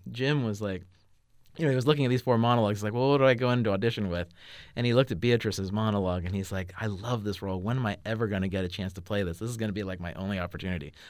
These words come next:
So I'm gonna go in and audition with Beatrice's monologue." And he did it.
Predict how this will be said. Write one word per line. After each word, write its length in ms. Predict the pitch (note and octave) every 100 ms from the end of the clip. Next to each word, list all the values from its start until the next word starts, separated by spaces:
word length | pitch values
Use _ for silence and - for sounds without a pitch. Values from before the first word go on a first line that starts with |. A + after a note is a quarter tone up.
| -
So 100 | C3
I'm 100 | D#3
gonna 180 | G3+ F#3+
go 220 | F3+ E3+
in 120 | E3+
and 80 | D3+
audition 380 | C#3 D#3 D3 B2+
with 140 | B2
Beatrice's 480 | B2+ C#3 B2 G#2+ G#2
monologue." 500 | A2 A#2 A2+ F#2+ F#2 - - - -
And 160 | D#3
he 100 | D#3
did 300 | C#3+ D3 G#3
it. 220 | D3 G#2